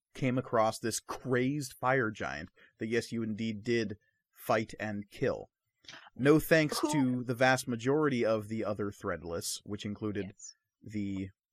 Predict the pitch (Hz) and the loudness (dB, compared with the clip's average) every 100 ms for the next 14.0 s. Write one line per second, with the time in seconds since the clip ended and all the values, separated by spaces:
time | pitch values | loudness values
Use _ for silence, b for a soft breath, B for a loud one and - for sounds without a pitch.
0 | _ - - - - 135 135 135 - - | _ -14 -14 0 6 8 8 6 2 0
1 | 131 127 117 120 120 123 123 123 110 127 | 0 0 -2 -2 -2 0 0 0 -2 -2
2 | 120 113 110 110 110 - 113 110 101 104 | 0 0 0 -2 -4 -2 2 4 4 2
3 | 127 b b b - 107 110 107 101 - | -2 b b b -10 -4 -2 -2 -4 -8
4 | 98 _ _ 123 135 143 131 139 123 120 | -20 _ _ -2 2 2 2 6 6 6
5 | 117 123 123 131 - _ _ 117 113 135 | 4 0 0 -4 -12 _ _ -14 -2 0
6 | 117 107 131 _ _ _ _ _ _ _ | 2 0 -2 _ _ _ _ _ _ _
7 | 110 120 117 113 113 - - - 135 143 | -4 0 0 0 -2 -6 -8 -2 2 2
8 | 151 156 156 139 - - - 123 120 135 | 2 0 0 -2 -4 -8 -4 0 2 2
9 | 135 135 131 127 113 120 123 117 107 104 | 2 0 0 0 0 0 0 0 0 0
10 | 139 - - - 135 123 104 92 107 _ | -2 -10 -10 0 0 2 -2 -6 -10 _
11 | _ _ _ 110 107 104 101 104 - - | _ _ _ -6 -4 -4 -4 -8 -14 -20
12 | - - 123 190 180 151 135 233 247 156 | -20 -6 2 2 2 -2 0 0 2 4
13 | 131 131 123 123 123 120 110 120 113 | 4 2 0 2 2 0 0 -4 -4